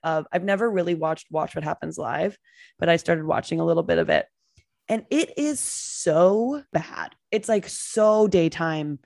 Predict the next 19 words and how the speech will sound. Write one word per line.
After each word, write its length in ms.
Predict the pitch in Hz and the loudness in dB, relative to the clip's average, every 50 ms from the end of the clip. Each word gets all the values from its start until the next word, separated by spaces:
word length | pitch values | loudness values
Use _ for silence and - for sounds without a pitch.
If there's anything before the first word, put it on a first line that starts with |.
| _ _ _ _ _ _ _ - | _ _ _ _ _ _ _ -6
television. 720 | - 170 165 165 160 151 156 156 - 165 156 156 156 - | 2 4 4 6 6 4 2 0 0 0 0 0 -2 2
Like, 260 | - 180 170 165 - - _ - | 4 4 4 4 2 -8 _ -12
the 160 | - 175 196 | -2 2 2
way 180 | 190 185 202 220 | 4 6 6 6
that 140 | 214 240 247 | 4 4 2
The 80 | 240 | 0
Housewives 540 | 202 160 170 175 180 - - 185 185 180 170 | 0 4 4 4 4 4 2 2 2 2 0
is 160 | 170 165 160 | -2 -4 0
done, 200 | 156 165 156 165 | 2 2 2 2
like, 140 | 165 165 160 165 | 2 0 -2 0
really 200 | 165 165 165 160 | 0 0 0 -2
tastefully, 560 | - - 156 156 147 - - - 175 175 170 | -2 -2 -4 -4 -4 -6 -4 0 0 2 2
and, 100 | 170 160 | 2 0
like, 140 | 156 160 - | -2 -2 -2
the 80 | 175 | -4
production 480 | - - 160 160 156 - - - 175 170 | -2 -2 -2 0 -2 -2 -2 -2 -2 -2
is, 100 | 160 - | 2 2
like, 180 | 180 175 - | 2 0 0
gorgeous. 540 | 165 - 180 180 185 180 202 214 220 - - | 2 2 4 4 4 4 2 0 -2 -4 -8